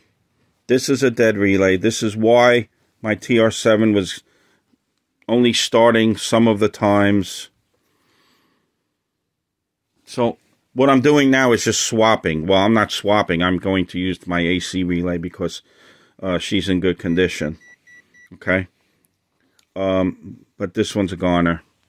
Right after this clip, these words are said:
'Cause look at the coil. It should be like fifty-two ohms, something like that. And when you apply power to this, you could hardly hear it click. So let's do that. Hold on.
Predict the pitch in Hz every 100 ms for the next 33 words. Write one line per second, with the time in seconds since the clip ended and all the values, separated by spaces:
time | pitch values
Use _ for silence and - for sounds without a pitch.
0 | _ _ _ _ - 98 104 104 87 -
1 | - 95 92 87 117 104 98 92 - 98
2 | - 90 - 92 92 92 92 - 78 90
3 | 82 - 87 - _ - _ _ _ _
4 | _ _ _ _ 185 190 160 135 - 135
5 | 143 143 151 143 - 165 147 - 160 185
6 | 208 160 - 123 127 - 131 123 101 131
7 | 139 139 127 123 120 - 127 - - 107
8 | 117 - 123 110 82 78 - 98 92 71